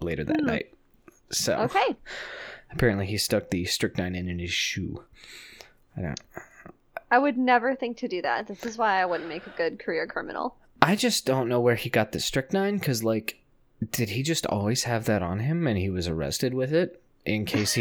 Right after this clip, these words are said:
Speaker 1: had to commit
Speaker 2: <laughs> He was
Speaker 1: suicide?
Speaker 2: always prepared. He was ultra prepared.
Speaker 1: Yeah, that's weird. Um, so in nineteen sixty, so that, that concludes that non-mysterious heist.
Speaker 2: <laughs> Right, that wrapped up.
Speaker 1: That wrapped up real quick.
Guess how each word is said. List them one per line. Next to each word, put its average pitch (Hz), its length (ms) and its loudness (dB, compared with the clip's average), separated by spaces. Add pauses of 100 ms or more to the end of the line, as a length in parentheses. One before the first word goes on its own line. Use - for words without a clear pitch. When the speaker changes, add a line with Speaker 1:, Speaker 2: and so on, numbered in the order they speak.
Speaker 1:
had - 120 8
to 523 100 6
commit - 320 0
Speaker 2:
<laughs> - 20 0
He - 100 6
was 359 180 8
Speaker 1:
suicide? 170 180 4
Speaker 2:
always 285 480 6
prepared. - 600 -2
He 233 120 -8
was 208 240 -8
ultra 226 340 6
prepared. - 560 -6 (160)
Speaker 1:
Yeah, 117 360 2
that's 113 260 0
weird. 87 420 -2
Um, 104 400 2 (100)
so 139 200 6
in 135 80 8
nineteen 160 340 6
sixty, - 680 4
so - 200 4
that, 117 280 6
that 139 220 8
concludes 113 480 2
that 110 340 2 (440)
non-mysterious 98 720 0
heist. 92 220 0
Speaker 2:
<laughs> - 40 0
Right, - 160 6
that 311 160 8
wrapped 247 240 6
up. 165 200 2 (140)
Speaker 1:
That 104 240 2
wrapped 87 240 0
up 71 140 -4
real 78 160 -4
quick. - 320 -6